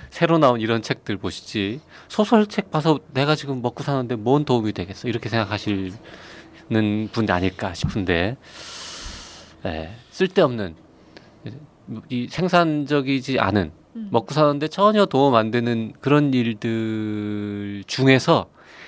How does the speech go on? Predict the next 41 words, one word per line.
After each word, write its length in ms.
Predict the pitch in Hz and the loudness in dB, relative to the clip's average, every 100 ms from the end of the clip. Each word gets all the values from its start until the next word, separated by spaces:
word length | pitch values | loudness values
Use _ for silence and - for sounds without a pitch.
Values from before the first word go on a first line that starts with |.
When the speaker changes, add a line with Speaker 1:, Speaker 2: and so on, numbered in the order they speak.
| - | -6
Speaker 1:
옛날에 360 | 107 110 123 143 | 0 2 2 2
하고 300 | 127 180 208 | 0 0 0
싶었던 440 | - - 175 143 | 0 -2 -2 0
일이 120 | 131 139 | -2 -4
분명히 360 | - 196 190 | 0 2 2
있을 200 | 98 - | 0 -4
겁니다. 420 | - 95 123 - - _ _ _ _ | -6 -8 -10 -18 -20 _ _ _ _
Speaker 2:
음. 760 | 233 226 226 226 220 214 208 - - | -10 -8 -8 -10 -12 -14 -16 -20 -2
Speaker 1:
그런 360 | 160 185 180 | 4 6 4
쓸데없는 540 | 143 220 220 196 190 165 | -2 -2 2 4 4 2
일들이 340 | 147 147 160 | 0 0 0
하고 200 | 165 196 | 2 0
싶었던 420 | 190 - 185 170 | 0 0 2 2
적이 220 | 156 170 151 | 0 0 0
있는데, 440 | 127 143 185 147 - - - - _ _ - | 0 -2 0 -2 -4 -16 -20 -20 _ _ -10
"이거 460 | 151 175 196 196 - - - | -2 6 8 8 4 -6 -12
지금 240 | 180 180 | -6 -4
이거 200 | 151 180 | 0 2
할 100 | 185 | 4
때가 300 | 202 190 151 | 2 0 0
아니야. 320 | 107 113 104 107 | -2 -6 -4 2
나 140 | 120 | 2
지금 260 | 127 139 117 | 2 -4 0
더 160 | 123 | 4
열심히 320 | 120 117 139 113 | 4 4 -2 0
이거 140 | 123 | 2
해야지"라면서 640 | 139 123 117 107 101 104 | 2 0 -2 -6 -6 -8
다른 380 | 143 - 139 185 | -6 0 2 4
일을 200 | 160 120 | 2 2
열심히 320 | 104 - 107 | 0 -2 -6
하셨던 380 | 101 - 117 95 | -6 -6 -8 -8
거거든. 320 | 92 - - - - - - - - - - | -10 -14 -16 -18 -20 -20 -20 -20 -20 -14 -2
잊고 380 | 117 127 - 143 | 2 2 4 4
있던 360 | 135 135 120 | 4 2 2
옛날에 300 | 113 120 120 | 2 4 2
하고 200 | 117 139 | 2 0
싶었던 480 | 139 - 113 120 101 | -2 -2 -2 0 0
거, 320 | 95 98 92 - | 2 0 0 -4
그런 340 | 113 117 117 | 0 0 -2
쓸데없는 480 | 104 156 147 107 95 | -4 -2 -2 -2 -6
거, 220 | 117 165 | -10 -12